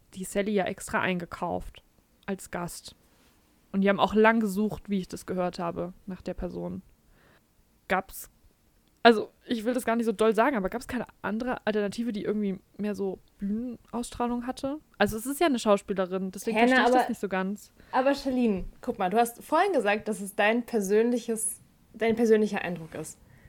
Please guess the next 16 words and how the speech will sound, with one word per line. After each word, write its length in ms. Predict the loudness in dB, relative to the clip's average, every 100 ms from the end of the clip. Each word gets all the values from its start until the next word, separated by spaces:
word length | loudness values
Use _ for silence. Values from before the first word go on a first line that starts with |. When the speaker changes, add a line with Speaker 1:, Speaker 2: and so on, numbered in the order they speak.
| _ _ _ _ _ _ _ _ _ _
Speaker 2:
Hätte 220 | 4 6 8
das 140 | 8
Speaker 1:
Ja, 40 | 8
Speaker 2:
Schauspiel 240 | 4 6
Speaker 1:
aber 140 | 8 8
ging 180 | 8 6
dir 100 | 4
Speaker 2:
Leipzig 140 | 4
Speaker 1:
das 80 | 10
Speaker 2:
dann 200 | 10 12
Speaker 1:
nicht 80 | 10
Speaker 2:
jemand, 320 | 10 8 6
Speaker 1:
so? 100 | 2
Speaker 2:
jemanden 300 | 4 6 6 6
finden 360 | 4 4 2
müssen, 380 | 0 -2 -4